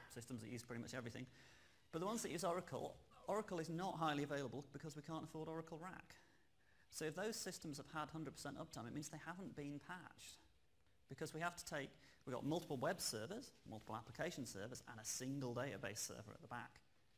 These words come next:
And we have to take the system down to patch it. So we can't have a hundred percent uptime, and we shouldn't. Um, change all default passwords. Hopefully you all do as part of that. But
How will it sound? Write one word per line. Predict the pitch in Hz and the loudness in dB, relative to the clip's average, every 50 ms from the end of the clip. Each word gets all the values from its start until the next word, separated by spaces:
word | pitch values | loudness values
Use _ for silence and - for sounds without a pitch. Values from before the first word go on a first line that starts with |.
| - - | -16 -10
And | - | -8
we | 117 120 | -6 -2
have | 131 135 135 - | -2 -2 -2 -4
to | - - | -8 -8
take | - - 139 143 139 - | -2 -2 -2 -2 -2 -6
the | - 123 | -8 -8
system | - - 131 - - - 127 | -6 -6 -6 -6 -4 -4 -4
down | - 117 127 135 120 | -4 -4 -4 -4 -6
to | - | -8
patch | - - 123 - - - - | -6 -6 -6 -6 -6 -10 -14
it. | - - - - - - - - - - - - - - - - - - - - | -14 -14 -16 -18 -20 -20 -20 -20 -20 -20 -20 -20 -20 -20 -20 -20 -20 -20 -20 -14
So | - - 139 | -6 -2 -2
we | 139 139 139 - | 0 -2 -2 -2
can't | 165 160 180 165 156 147 | -2 -2 -2 -2 -2 -2
have | 139 131 | -2 -2
a | 131 | -2
hundred | 131 135 135 131 123 | -2 -4 -4 -4 -4
percent | - - 113 113 - | -6 -6 -6 -6 -6
uptime, | - - - - 110 110 | -8 -10 -8 -6 -4 -2
and | 113 107 | -2 -2
we | 110 | -4
shouldn't. | - - - 98 87 - - - - - - - - - - - - - - - - - - - - - - - - - - - - - - - - - - - - - | -4 -6 -8 -8 -10 -14 -14 -18 -20 -20 -20 -20 -20 -20 -20 -20 -20 -20 -20 -20 -20 -20 -20 -20 -20 -20 -20 -20 -20 -20 -20 -20 -20 -20 -20 -20 -20 -20 -16 -8 -4 -4
Um, | 202 196 - - - - - - - - - - - - - | -4 -4 -4 -8 -10 -14 -18 -18 -20 -20 -20 -20 -14 -6 -4
change | - 214 208 | -2 0 2
all | - 202 | 2 2
default | 190 190 - 214 196 - | 0 2 2 2 2 2
passwords. | - 214 214 - - 240 233 233 226 - - - - - - - - - - - - - | 2 0 2 2 0 0 0 0 0 -2 -6 -8 -10 -16 -20 -20 -20 -20 -20 -18 -8 -6
Hopefully | 151 143 143 - 143 139 | -6 -6 -4 -4 -4 -2
you | 143 139 | 0 2
all | 143 143 | 0 0
do | 139 139 139 143 135 | 0 0 0 0 0
as | 139 | -2
part | - - - 147 147 151 - | -6 -4 -2 0 0 0 -2
of | 147 | -2
that. | - 165 208 202 - - - - - - - - - - - | -2 -2 -2 -2 -4 -8 -16 -20 -20 -20 -20 -20 -14 -2 4
But | - 262 - - - 220 226 - - - | 4 4 6 6 4 4 4 2 -2 -8